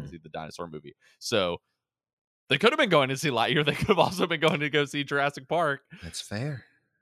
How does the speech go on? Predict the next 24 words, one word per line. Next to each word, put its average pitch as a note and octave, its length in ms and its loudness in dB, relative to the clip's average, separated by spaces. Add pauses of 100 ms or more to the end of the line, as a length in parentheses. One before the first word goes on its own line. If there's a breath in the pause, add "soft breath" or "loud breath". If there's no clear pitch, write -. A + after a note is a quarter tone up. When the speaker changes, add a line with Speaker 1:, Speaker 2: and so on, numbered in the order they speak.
(340)
Speaker 2:
Um, B2 640 2 (100)
but F3 140 6
yeah, E3+ 340 6
so, E3 480 6
I C#3 60 4
mean, D3 220 -2
getting D#3 220 2
back D3 180 4
to C#3+ 60 -14
kind C3+ 200 2
of, A#2 160 0 (920 soft breath)
I A#3 140 6
actually D#4 240 4
don't F#3 240 2
feel E3+ 120 4
like E3 220 4 (120)
the B2+ 280 6 (300)
high C3 500 2
concept C3 760 0
premise C3 460 -2
of C3+ 120 -6
this C#3 200 -4
movie C#3+ 300 0
that A2 300 2